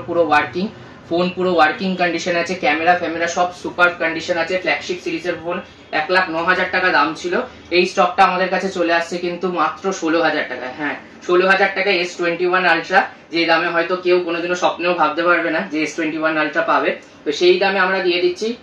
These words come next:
সামান্য দুটো ডিসপ্লেতে line আছে, তার জন্য দামটা কম হচ্ছে। ষোলো হাজার টাকায় এস টোয়েন্টি ওয়ান Ultra পেয়ে যাচ্ছেন। এরপরে random কিছু পরপর stock দেখিয়ে দিচ্ছি। iPhone রয়েছে আমাদের কাছে special প্রাইসে, iPhone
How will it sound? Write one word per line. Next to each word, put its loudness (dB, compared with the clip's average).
সামান্য 2
দুটো 0
ডিসপ্লেতে -2
line 2
আছে, -2
তার 2
জন্য 0
দামটা 0
কম -2
হচ্ছে। -2
ষোলো 4
হাজার 2
টাকায় 0
এস -4
টোয়েন্টি -6
ওয়ান 2
Ultra -4
পেয়ে -2
যাচ্ছেন। -2
এরপরে 4
random 2
কিছু 0
পরপর 4
stock -2
দেখিয়ে -2
দিচ্ছি। -2
iPhone 0
রয়েছে 4
আমাদের 2
কাছে 0
special -2
প্রাইসে, 0
iPhone 0